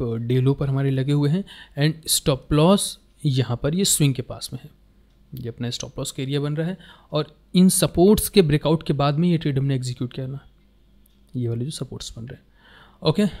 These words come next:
so अभी का क्या इस-, चल रहा है, फ़ोर थाउजेंड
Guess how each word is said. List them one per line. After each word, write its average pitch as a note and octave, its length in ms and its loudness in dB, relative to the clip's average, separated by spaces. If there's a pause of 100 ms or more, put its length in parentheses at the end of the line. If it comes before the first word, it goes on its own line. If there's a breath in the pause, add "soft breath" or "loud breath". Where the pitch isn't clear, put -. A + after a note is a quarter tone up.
so C#3 580 -4 (1120)
अभी D3+ 200 -4
का D3+ 120 -6
क्या C#3 220 -8
इस-, C#3 200 -10 (280)
चल C#3 160 -12
रहा C3+ 160 -10
है, E3 160 -10 (380 loud breath)
फ़ोर C#3+ 280 -4
थाउजेंड C#3 220 -4